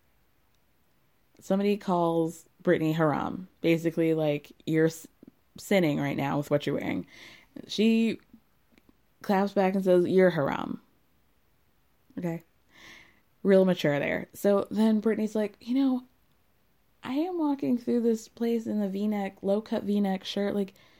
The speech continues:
maybe this is what Yazan was talking about. Maybe this is why he wanted me to cover up." Like, yeah, probably because everybody's staring at you and basically calling you a whore.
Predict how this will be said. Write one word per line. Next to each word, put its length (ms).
maybe 240
this 340
is 140
what 180
Yazan 420
was 100
talking 340
about. 300
Maybe 280
this 300
is 120
why 160
he 140
wanted 220
me 120
to 80
cover 320
up." 280
Like, 180
yeah, 540
probably 440
because 380
everybody's 520
staring 380
at 60
you 380
and 120
basically 440
calling 280
you 160
a 40
whore. 320